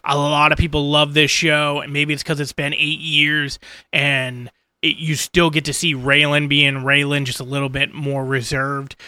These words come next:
but there's something about it, especially after just watching the original, that doesn't live up to it, and it's because of the other characters. So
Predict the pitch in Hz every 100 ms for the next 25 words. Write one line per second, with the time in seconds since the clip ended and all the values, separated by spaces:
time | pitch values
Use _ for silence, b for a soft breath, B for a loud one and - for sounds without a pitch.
0 | B _ 160 135 - _ _ _ _ _
1 | _ _ 160 170 151 - 180 170 165 147
2 | 147 147 143 147 139 - 156 160 - 139
3 | - 147 - 156 139 143 139 131 160 139
4 | 135 120 127 - 147 131 151 139 135 135
5 | - - 127 - B B B - 156 143
6 | - 156 - 156 135 143 143 - - 151
7 | 131 123 - 113 90 101 - 58 - -
8 | 180 143 123